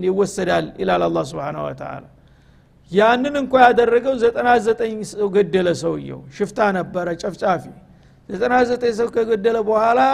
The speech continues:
እንደገና አላህ ሂዳያ ሊሰጠው ሲፈልግ ራሱን ዘወር ብሎ ተመለከተ። "እኔ ለምንድን ነው የሁሉ ሰው የሚጨፈጭፈው?" ለ-፣ ብሎ ራሱን ገመገመና ተውባ ማድረግ ፈለገ።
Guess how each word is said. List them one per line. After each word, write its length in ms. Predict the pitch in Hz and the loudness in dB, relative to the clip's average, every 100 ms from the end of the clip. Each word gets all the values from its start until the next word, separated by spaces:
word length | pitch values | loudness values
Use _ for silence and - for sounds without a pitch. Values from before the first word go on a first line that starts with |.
| 262 - | 0 -6
እንደገና 460 | 202 214 214 214 220 226 226 - 202 | -4 -2 0 0 0 0 -2 -6 -8
አላህ 280 | 208 226 214 | -2 0 0
ሂዳያ 300 | 214 214 208 | 0 0 0
ሊሰጠው 420 | 208 202 214 - | 0 -4 -6 -6
ሲፈልግ 580 | 202 202 214 214 240 285 - - - _ _ - | -6 -4 -4 -4 -2 -2 -4 -20 -20 _ _ -2
ራሱን 440 | 220 247 214 370 | 4 4 4 -2
ዘወር 260 | 208 220 214 | 0 2 2
ብሎ 120 | 202 208 | 0 0
ተመለከተ። 640 | 202 190 185 185 185 151 135 131 - - - | -2 0 0 -2 -4 -10 -10 -14 -18 -20 -12
"እኔ 120 | 349 277 | -2 2
ለምንድን 380 | 240 214 185 | 2 0 -4
ነው 100 | 185 | -4
የሁሉ 300 | 180 180 185 180 | -2 -4 -4 -6
ሰው 160 | 185 175 | -6 -6
የሚጨፈጭፈው?" 800 | 170 165 160 151 143 143 131 123 - _ - _ _ 185 | -8 -8 -8 -10 -12 -14 -14 -16 -20 _ -20 _ _ -4
ለ-፣ 80 | 233 240 214 | -2 -2 -2
ብሎ 200 | 196 214 233 254 254 - 214 | 2 6 8 8 4 -2 0
ራሱን 360 | 226 214 240 | 2 2 -2
ገመገመና 680 | 208 220 214 175 208 220 233 254 | 0 0 -2 -2 -4 -4 -4 -4
ተውባ 240 | 247 220 214 | -2 0 0
ማድረግ 280 | 202 190 180 135 | 2 0 -2 -4
ፈለገ። 400 | 170 156 165 | -6 -4 -4